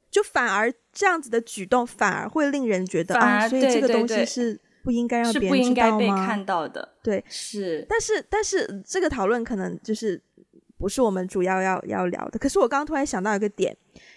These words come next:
Speaker 1: 你以前哦，我不知道从什么年纪开始，反正在某一个年纪之前，我一个人去买 M 巾，就是你已经成熟到可以一个人去买 M 巾，可以大方地挑 M 巾，
Speaker 2: 嗯，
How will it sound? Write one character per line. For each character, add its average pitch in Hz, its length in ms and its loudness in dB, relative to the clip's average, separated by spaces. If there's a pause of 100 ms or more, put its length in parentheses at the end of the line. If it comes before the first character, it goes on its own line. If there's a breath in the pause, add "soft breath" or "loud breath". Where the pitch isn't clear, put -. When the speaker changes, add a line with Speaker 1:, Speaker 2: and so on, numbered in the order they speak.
(120)
Speaker 1:
你 254 180 0
以 240 180 -2
前 190 440 -2
哦， 214 320 0
我 208 100 -2
不 226 100 -8
知 294 80 -4
道 294 120 2
从 233 180 -4
什 214 100 -6
么 190 100 -2
年 180 200 -4
纪 208 160 -8
开 202 240 -2
始， - 260 -6
反 202 160 -2
正 294 160 -2
在 311 160 0
某 233 220 0
一 190 60 -2
个 254 100 -2
年 202 240 -4
纪 226 140 -4
之 214 180 -10
前， 185 400 -2
我 190 100 0
一 180 80 -2
个 247 140 0
人 202 160 2
去 214 160 -4
买 196 140 0
M 190 220 -4
巾， - 120 -10
就 - 80 -8
是 403 140 4
你 240 180 -2 (240 loud breath)
已 220 80 -2
经 311 160 0
成 240 200 0
熟 226 200 -2
到 240 160 2
可 233 140 -4
以 - 20 -6
一 214 80 -6
个 254 160 0
人 208 140 2
去 233 120 -4
买 214 180 0
M 196 240 -2
巾， 202 260 -2
可 208 100 -4
以 185 80 2
大 202 160 2
方 208 160 -2
地 196 80 0
挑 202 220 -2
M 277 320 6
巾， 190 220 0
Speaker 2:
嗯， 202 60 -10